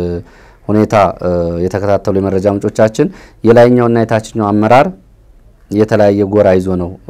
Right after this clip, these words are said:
ያለው። እንግዲህ በ-፣ የላይኛው የሚሉት፣ እ፣ ከ-፣ የክልል አመራር በአብዛኛው እና አንዳንድ የዞን አመራሮች ያሉበት ነው። የታችኛው አመራር ሙሉ በሙሉ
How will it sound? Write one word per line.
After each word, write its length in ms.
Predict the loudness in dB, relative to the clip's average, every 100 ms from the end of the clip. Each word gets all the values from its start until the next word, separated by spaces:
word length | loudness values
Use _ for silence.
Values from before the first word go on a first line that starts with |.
| -4 -2
ያለው። 400 | 0 0 0 -4 -8 -12 -20
እንግዲህ 260 | _ -4 0
በ-፣ 140 | 4 4 2 -2
የላይኛው 460 | -2 0 2 0 0
የሚሉት፣ 320 | -2 -2 -4 -6
እ፣ 140 | -4 -2 -2 -4
ከ-፣ 240 | -4 -2
የክልል 600 | 0 0 0 -4 -2 -2 -4 -10
አመራር 360 | -6 -2 0 0
በአብዛኛው 520 | 0 0 0 0 0 -2 -14 -16
እና 140 | -6 -2
አንዳንድ 320 | 0 0 -2
የዞን 240 | -4 -4 -4
አመራሮች 500 | -2 0 0 -2 -6 -12 -6
ያሉበት 500 | -2 -2 -2 -4 -2
ነው። 140 | 0 -2 -6 -20 -20 _ _ -20 -20 _ _
የታችኛው 480 | 2 4 2 4 4
አመራር 380 | 4 6 4 4
ሙሉ 160 | 2 2
በሙሉ 240 | 4 2